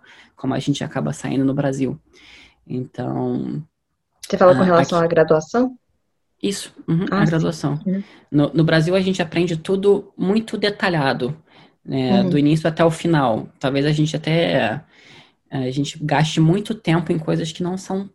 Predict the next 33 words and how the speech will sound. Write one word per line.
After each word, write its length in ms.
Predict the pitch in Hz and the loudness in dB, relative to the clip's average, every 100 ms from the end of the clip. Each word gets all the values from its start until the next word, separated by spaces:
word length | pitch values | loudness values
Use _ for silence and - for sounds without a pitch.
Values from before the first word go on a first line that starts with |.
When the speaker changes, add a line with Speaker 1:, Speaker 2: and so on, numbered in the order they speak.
| _ _ | _ _
Speaker 1:
tão 260 | 202 214 233 | -2 0 0
necessárias, 640 | 220 220 220 190 170 147 | 0 -2 -4 -2 -2 -2
que 60 | - | -2
a 60 | 139 | -2
gente 120 | 143 | 0
pode 180 | 151 151 | 0 0
aprender 260 | 151 156 | 2 0
por 200 | 156 156 | 0 -4
conta 240 | 165 156 156 | -4 -4 -4
própria, 400 | 160 151 160 160 _ _ _ _ | -2 -4 -6 -20 _ _ _ _
né? 200 | 120 131 - - - - - _ | -8 -8 -10 -20 -20 -20 -20 _
Aqui 380 | 120 135 - 214 | -8 -6 -2 0
eu, 140 | 196 180 | 0 -2
eu 180 | 151 139 | -2 0
vejo 400 | 147 190 180 156 | 0 -2 0 -2
que 140 | 156 | -2
o 60 | 151 | -2
pessoal, 340 | 151 156 156 | -4 0 0
ele 80 | 160 | 0
tem 180 | 156 156 | 2 0
esse 140 | 156 | 0
aspecto 460 | 151 - 147 - 147 | -2 -2 -4 0 0
mais 260 | 135 139 | 2 0
generalista 800 | 143 160 175 160 139 143 156 247 | 0 0 2 2 2 2 0 -4
de 120 | 233 160 | -6 -4
passar 380 | 143 - 135 | -4 0 0
muitos 380 | 123 151 196 - | 2 2 2 -2
conteúdos, 720 | - 160 147 139 175 254 - - - - - - - | -4 -2 2 2 2 0 -6 -16 -20 -20 -20 -18 0
mas 480 | 143 151 170 202 202 | 2 4 4 2 -2
somente 480 | 185 180 220 - | -2 0 0 -2
o 40 | 233 | 0
início 460 | 202 220 233 - | 2 0 0 0
deles. 540 | 226 175 143 139 - | 2 4 2 -2 -10